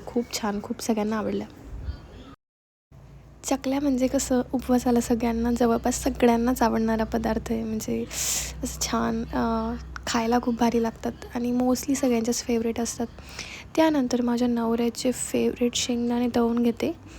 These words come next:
कारण त्याशिवाय माझ्या नवऱ्याचा उपवास पूर्णच नाही होणार. सॉरी, मजाक करते. अ, तुम्हाला सगळ्यांना माहीत पडलंच आहे की माझ्या नवऱ्याला शेंगदाणे खूप आवडतात, so शेंगदाणे फ्राय केले. त्याच्यानंतर नेक्स्ट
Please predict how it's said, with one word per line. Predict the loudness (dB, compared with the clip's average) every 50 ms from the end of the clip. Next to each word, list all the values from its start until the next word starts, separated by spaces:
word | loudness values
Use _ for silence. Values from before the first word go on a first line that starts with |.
| -16 -16 -16 -16 -16 -18 -20 -20 -20 -20 -20 -20 -10 -2 2
कारण | 2 4 4 4 2 2
त्याशिवाय | 2 2 2 2 2 0 2 2 2 4
माझ्या | 4 2 2 2 2 2
नवऱ्याचा | 2 2 2 2 2 2 2 0 0 0 0
उपवास | 0 0 0 -2 0 0 0 0 -2
पूर्णच | -2 -2 0 0 0 0 0 -2 -2 0
नाही | 0 2
होणार. | 2 0 0 -2 -4 -4 -6 -8
सॉरी, | -6 0 2 2 2 2 0
मजाक | 0 0 0 0 0 -2 -2
करते. | -4 -4 -4 -4 -6 -6 -6 -8 -10 -12 -12 -12 -12 -14 -16 -6 -2 0
अ, | 0 0 0 -2 -4 -4 -4 -4 -4 -4 -4 -4 -6 -8 -10 -12 -16 -18 -16 -16 -14 -14 -14 -16 -14 -10 -6 -4 0 2
तुम्हाला | 4 4 4 6
सगळ्यांना | 6 4 4 4 4 4
माहीत | 4 4 4 2
पडलंच | 2 2 0 2 2 2 2 0
आहे | 0 -2 -4
की | -2 -2 -2
माझ्या | 0 0 0 0
नवऱ्याला | 0 0 0 0 2 2 0
शेंगदाणे | 0 -2 -2 0 0 0 2 2
खूप | 2 2 2
आवडतात, | 2 2 0 0 -2 -4 -4 -4
so | -4 -2 -2 0 0 -2
शेंगदाणे | -2 -2 0 0 0 0 0
फ्राय | 0 0 -2 -2
केले. | -2 -2 -2 -2 -2 -4 -8 -14 -14 -10 -10 -10 -10 -12 -16 -6 -2
त्याच्यानंतर | 0 2 2 2 2 2 2 2 2 2 4 4 4 6
नेक्स्ट | 6 4 2 2 0 -2 -4 -4 -6